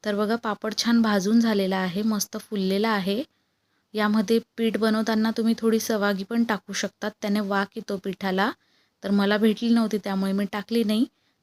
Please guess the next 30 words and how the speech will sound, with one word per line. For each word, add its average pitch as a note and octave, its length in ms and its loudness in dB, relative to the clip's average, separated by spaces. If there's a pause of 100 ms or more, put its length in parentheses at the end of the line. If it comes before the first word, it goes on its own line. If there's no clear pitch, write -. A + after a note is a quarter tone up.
तर G#3 100 -2
बघा, G3+ 280 2 (140)
आपण G#3+ 240 -2
हा G#3+ 80 0
पापड G3+ 380 -4
भाजलेला G#3+ 440 4
आहे, G3+ 220 2
यावर G#3 480 -2
थोडंसं G3+ 320 -4 (160)
तेल G3+ 260 0
टाकायचं, G#3 500 -4 (460)
तेल A3 140 2
सगळीकडे A3+ 480 0 (100)
छान A3 240 2
पसरून A3 420 2
घ्यायचं A3 420 0 (400)
आणि G3+ 160 0
मस्त G#3+ 400 -2
हा A3+ 120 0
पापड G3+ 440 -4
खायचा, G#3 500 -2 (460)
खूप A3+ 180 0
भारी A3+ 320 4
लागतो. G3+ 380 -2
तर A3 160 -4
नक्की G#3+ 340 -2
बनवून G#3+ 380 2
बघा. G#3 280 2 (520)
कसा A#3+ 280 0
वाटला A3 300 0